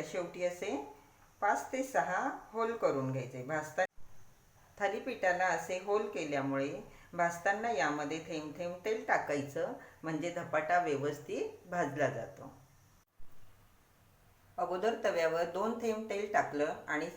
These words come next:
सर्व तव्याला ते लावून घेतलं. त्यानंतर गॅस चालू केला, तवा ठेवला. तवा थोडासा गरम होऊ द्यायचा.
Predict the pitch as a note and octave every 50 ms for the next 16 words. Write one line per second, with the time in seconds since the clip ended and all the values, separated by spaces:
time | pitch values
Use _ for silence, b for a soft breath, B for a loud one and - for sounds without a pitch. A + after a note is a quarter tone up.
0 | - - - - G3+ G#3 G#3+ A3 A3 G#3+ - D#3 D3 D3+ D3 D3 D3+ D3+ - G3+
1 | G#3+ G#3+ E3+ C#3+ C#3 C#3+ D3 C#3+ D3 D3 - - B2 B2 - D#3+ D#3 D#3 E3 E3+
2 | - G3 G3 F3 F#3+ C#4 A3+ - - - G#3 G3 G#3 G#3 G#3 G#3 G3 G#3 G#3+ A#3+
3 | C#4 - B B B B B B _ _ - - E3+ D3 C#3 B2 C3+ C3+ D3 C#3
4 | C#3 C#3+ D3+ F3+ A#3 C#4+ - - - - _ _ _ _ _ _ _ _ - -
5 | - - - - - - - - - - - - - _ _ _ _ _ _ _
6 | - - - - - - _ _ - G3 F#3+ G#3+ A#3+ B3 B3 A#3 A3 G#3+ A3 A3
7 | A3+ A3+ A3 - F3+ E3+ F#3 G#3 A3+ A3+ G#3+ F3+ D#3+ D3 D3 C#3+ C3 C3+ - -
8 | C#3+ C#3+ E3